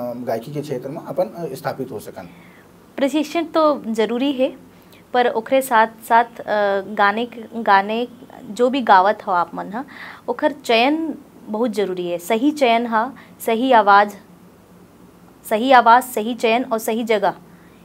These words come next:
Speaker 2: ये तीन कॉम्बिनेशन होते
Speaker 1: हम्म।
Speaker 2: जोन एक आर्टिस्ट ला, अ, सक्सेस दिलाते। तो मैं हाँ, जितका भी नवा कलाकार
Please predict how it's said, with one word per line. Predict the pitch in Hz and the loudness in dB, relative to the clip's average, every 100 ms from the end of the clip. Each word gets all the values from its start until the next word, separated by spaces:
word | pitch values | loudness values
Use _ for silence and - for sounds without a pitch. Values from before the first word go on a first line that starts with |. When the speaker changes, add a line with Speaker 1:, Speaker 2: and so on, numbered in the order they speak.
| - 226 | -14 -10
Speaker 2:
ये | |
तीन | 220 - 285 330 330 | -8 -4 0 2 4
कॉम्बिनेशन | 262 247 240 226 247 | 4 4 0 -2 -4
होते | 233 202 226 240 - - | -4 -6 -4 -6 -8 -20
Speaker 1:
हम्म। | 233 226 | -12 -6
Speaker 2:
जोन | 220 233 | -2 -2
एक | 220 220 | -2 2
आर्टिस्ट | 214 202 226 - | 2 2 -4 -4
ला, | 226 302 - - - - - | -4 -4 -10 -20 -20 -20 -14
अ, | - 202 185 113 180 233 | -8 -4 -4 -6 -12 -6
सक्सेस | 233 220 226 | -4 -2 -4
दिलाते। | 202 190 175 - 170 - - - - - | -6 -4 -4 -8 -20 -20 -20 -20 -20 -10
तो | 220 226 226 - 220 | -6 -6 -8 -14 -8
मैं | 247 | -4
हाँ, | 262 277 254 - - - - - - 220 | 0 2 2 -2 -16 -20 -20 -20 -20 -14
जितका | 214 254 262 285 | -6 -6 2 2
भी | 285 269 | 2 -2
नवा | 262 220 220 220 | -4 0 2 2
कलाकार | 226 214 202 208 202 202 | 2 0 2 4 2 0